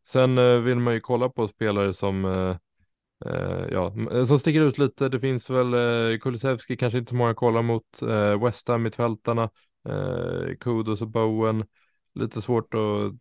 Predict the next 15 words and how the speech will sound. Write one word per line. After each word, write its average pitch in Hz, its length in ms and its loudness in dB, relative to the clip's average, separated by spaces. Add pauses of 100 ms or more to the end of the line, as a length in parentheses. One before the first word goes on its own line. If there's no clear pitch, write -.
(200)
ja, 98 300 -6 (220)
eh, 101 380 -4
hitta 104 320 -4
något 107 200 -2
där. 104 220 -2 (720)
Eh, 95 60 0 (440)
Brennan 139 340 6
Johnson, 127 480 4
inte 139 160 0
helt 131 260 0
fel. 120 240 0 (180)
Alltså 110 360 0
fem 110 240 -2
komma 113 160 -4
åtta. 107 360 -2